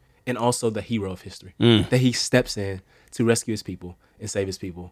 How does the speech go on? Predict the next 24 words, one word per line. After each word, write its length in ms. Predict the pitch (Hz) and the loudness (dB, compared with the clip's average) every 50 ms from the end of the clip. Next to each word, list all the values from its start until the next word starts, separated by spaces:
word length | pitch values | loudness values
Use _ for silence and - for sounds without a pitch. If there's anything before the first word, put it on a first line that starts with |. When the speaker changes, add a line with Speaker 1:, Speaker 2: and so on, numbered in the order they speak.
| _ - | _ -2
Speaker 2:
That's 220 | - 98 92 - - | 0 2 2 2 0
good. 200 | - 95 87 85 | 0 0 2 2
Speaker 1:
in 60 | 82 | 0
time. 240 | 80 92 92 90 87 _ _ _ _ _ _ _ _ _ _ _ _ _ _ - - | 0 -2 -6 -8 -10 _ _ _ _ _ _ _ _ _ _ _ _ _ _ 0 4
Speaker 2:
Amen. 400 | 101 104 101 98 95 87 82 69 - - | 6 6 8 6 6 4 2 0 -2 0
Speaker 1:
Yeah. 240 | 110 110 101 92 - _ _ _ _ _ - - - - - - - - _ _ _ _ - | 2 2 2 2 -2 _ _ _ _ _ -20 -20 -20 -20 -20 -20 -20 -20 _ _ _ _ 6
Speaker 2:
I 140 | - 127 160 | 8 8 8
spend 200 | 156 - 151 135 | 8 8 8 10
most 140 | 131 131 120 | 10 10 8
of 60 | 107 | 8
my 80 | 127 127 | 6 6
time 240 | - 110 117 113 110 | 8 8 8 8 6
on 60 | 104 | 6
Psalm 220 | - - 117 110 | 6 6 6 6
fifty-eight 400 | 98 - - 117 - 117 110 107 | 6 6 4 4 6 6 6 6
and 100 | 101 95 | 6 4
fifty-nine. 540 | - - 107 90 - 95 101 107 104 98 85 151 | 4 4 2 4 4 6 6 6 6 8 8 8
Speaker 1:
Okay. 220 | 151 - 139 120 | 8 8 6 6
Speaker 2:
So 220 | - 127 104 98 | 8 8 8 8
if 100 | 92 85 | 6 6
you 100 | 113 135 | 8 8
got 200 | 139 131 120 117 | 10 10 10 10
more, 100 | 120 139 | 10 10
Speaker 1:
Okay. 280 | 147 143 131 107 95 87 | 10 12 10 10 8 4